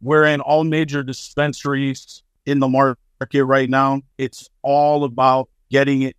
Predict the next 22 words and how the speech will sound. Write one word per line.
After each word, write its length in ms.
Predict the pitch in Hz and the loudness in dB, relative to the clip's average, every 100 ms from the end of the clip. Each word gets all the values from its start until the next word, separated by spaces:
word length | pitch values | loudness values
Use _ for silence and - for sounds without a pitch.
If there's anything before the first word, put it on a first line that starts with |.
| _ - | _ -6
to 240 | 165 151 | 0 0
the 140 | 143 139 | 0 -2
retail 880 | 135 135 - 135 135 135 131 131 - - | -4 -6 -2 2 2 2 0 -4 -8 2
partners 560 | 143 131 131 131 117 - _ - | 2 4 0 0 -4 -12 _ -6
in 100 | 127 | -4
a 80 | 117 | -4
timely 440 | - 139 135 127 | -2 0 2 0
manner 420 | 127 131 135 139 - - | 0 0 0 -4 -8 -8
with 220 | 127 123 | -6 2
our 160 | 131 120 | 2 4
harvesting 760 | 135 135 131 - - 135 127 | 2 2 -2 -8 -4 -2 -2
and 160 | 123 120 | -2 -2
our 120 | 117 | -4
packaging. 760 | - 131 127 123 120 127 123 - _ _ _ _ _ _ _ _ _ _ - | 0 0 0 -6 -4 -4 -6 -12 _ _ _ _ _ _ _ _ _ _ -2
Everything 520 | 151 156 147 - 147 | 0 2 0 0 -2
is 140 | 143 - | -2 -4
being 320 | 135 131 127 | -4 -4 0
dialed 380 | 131 131 135 135 | 2 2 2 0
in 140 | 131 | -2
on 200 | 131 123 | -2 -2
our 140 | 127 | -2
processes, 1000 | 120 139 127 117 131 120 - 127 117 _ | -2 0 0 0 -4 -6 -6 -10 -10 _